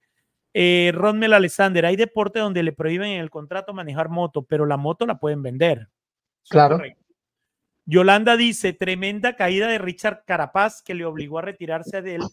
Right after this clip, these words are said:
Speaker 1: Tirreno Adriático." Hugo Quiñones, "Buenas noches desde Parris, Florida." Espartano Villarrosa, "Aquí ese premio se puede manipular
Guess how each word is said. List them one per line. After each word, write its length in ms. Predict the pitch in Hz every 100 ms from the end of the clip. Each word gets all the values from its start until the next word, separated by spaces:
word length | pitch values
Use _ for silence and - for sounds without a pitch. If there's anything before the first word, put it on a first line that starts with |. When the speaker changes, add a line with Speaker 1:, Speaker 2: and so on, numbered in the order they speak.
| _ _ _
Speaker 1:
Tirreno 500 | - 156 165 175 202 151
Adriático." 800 | 151 156 170 165 - _ _ _ _ _ _ _ _ _ _ _ _ _ _ _ - _ _ _ - - - _ _ - _ _
Hugo 260 | 214 226 214
Quiñones, 360 | 202 214 196
"Buenas 240 | 180 202 220
noches 340 | 226 - 214
desde 140 | 196
Parris, 360 | 156 190 208 -
Florida." 580 | 220 220 202 156 120 _ _ _ _ _ -
Espartano 560 | 202 - 190 202 214
Villarrosa, 600 | 240 214 190 202 208 -
"Aquí 300 | - 175 214
ese 160 | 226 247
premio 320 | 233 226 233
se 120 | 220
puede 160 | 170 196
manipular 640 | 208 196 151 156 180 196